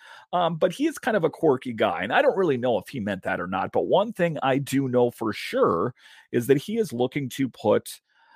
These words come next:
uh, last year behind him. So there are some words, uh, outside on new signage outside MedStar, uh, Capitals Ice Complex that says, quote, "Something to prove,"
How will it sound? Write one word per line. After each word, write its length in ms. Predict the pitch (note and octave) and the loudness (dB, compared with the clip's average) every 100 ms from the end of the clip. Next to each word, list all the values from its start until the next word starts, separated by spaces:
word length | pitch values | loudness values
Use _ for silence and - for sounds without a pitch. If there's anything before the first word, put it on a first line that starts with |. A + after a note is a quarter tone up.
| _ | _
uh, 120 | - E2+ | -6 -4
last 520 | G2+ G2+ A#2 - A2+ | 0 2 0 -2 -2
year 100 | A2+ | 2
behind 460 | G#2 G#2 G#2 G2+ | 2 2 0 0
him. 180 | G2+ F#2+ | -4 -6
So 240 | - D3 C#3 | 2 4 4
there 260 | G3+ B3+ | 4 2
are 220 | D#3 D#3+ | 2 0
some 260 | E3 C#3+ A#2+ | 0 -4 0
words, 520 | A2 A#2 C#3+ B2+ - _ - - | 2 2 0 -6 -16 _ -20 -8
uh, 120 | - - | -6 -2
outside 600 | B2 E3 - A#2 A2+ C#3+ | 0 0 0 2 4 4
on 180 | A#2+ F#2+ | 0 -4
new 120 | G#2 | -6
signage 580 | E3 - G#2+ A2 A2 A2 - | -6 -4 -2 -2 -4 -8 -4
outside 600 | G#2 A2 - G#2+ G#2 G#2 G2 | -2 -2 -2 -2 0 -2 -2
MedStar, 580 | A2 C#3 - C3+ B2+ B2+ - | -2 -2 -2 2 2 0 -6
uh, 240 | G#2+ F#2 | -4 -6
Capitals 480 | - B2 C3 C#3+ - | -4 -4 0 -2 -2
Ice 260 | A2 G#2 - | -2 -2 -4
Complex 640 | G#2+ G#2 - G#2+ G#2 - | -6 -6 -4 -4 -4 -6
that 180 | G#2 F#2 | -6 -6
says, 360 | - G#2 G2 - | -4 -2 -2 -6
quote, 520 | - C3+ E3 - - _ _ _ | -2 2 2 -2 -14 _ _ _
"Something 760 | - - D#3 G3 - G#3+ G3+ G3+ - | -18 -6 -4 -4 -4 -4 -4 -8 -10
to 140 | - C#3+ | -6 -6
prove," 680 | - - C3+ C3+ C3 A#2+ | -6 -4 -2 0 -4 -6